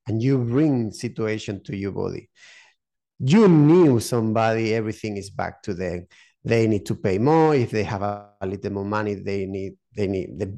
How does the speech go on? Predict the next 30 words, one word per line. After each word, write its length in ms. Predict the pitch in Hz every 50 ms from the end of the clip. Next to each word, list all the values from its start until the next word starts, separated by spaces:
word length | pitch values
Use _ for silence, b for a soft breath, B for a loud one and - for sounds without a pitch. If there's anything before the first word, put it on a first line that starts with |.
| - -
the 100 | 117 110
car 240 | - - 110 104
is 140 | 101 95 104
broken, 640 | 113 135 180 196 190 175 - - 165 160 160 156 156 B B B B B B B
or, 680 | - 117 117 113 110 110 110 110 110 110 104 92 - - _ _ _
and 200 | - 147 147 170 180
you 360 | 196 196 180 - - - _ _ -
know, 400 | - 151 160 170 180 180 170 143
another 360 | 147 143 165 175 175 190 185
kind 320 | 185 185 180 170 170 165 147
of 140 | - -
people 460 | - 151 147 143 - 113 113 104 85 -
is 280 | - 123 117 - - - -
like, 300 | 120 117 110 107 _ - - -
it's 140 | 101 - 127
like 220 | 123 123 120 117
flow. 680 | - - - - 123 123 127 135 147 170 190 202 226 208 - _ _ -
Everything 400 | 208 214 165 127 - - 113 110
is 160 | 98 92 113
good. 520 | - 123 135 151 151 151 156 156 156 156 B B B B B B B B - -
Um, 440 | - 185 - - 175 160 143 151 165 B 107 101 90 B B - - - - -
the 180 | 139 135 139
job 400 | 127 127 135 190 190 160 - -
coming 300 | - 143 120 113 110 110 -
to 120 | - 113
them. 580 | 110 139 170 180 180 180 180 175 170 170 165 147
They 140 | 156 156 143
don't 200 | 147 139 131 135
need 200 | 131 123 127 -
to 200 | - 120 120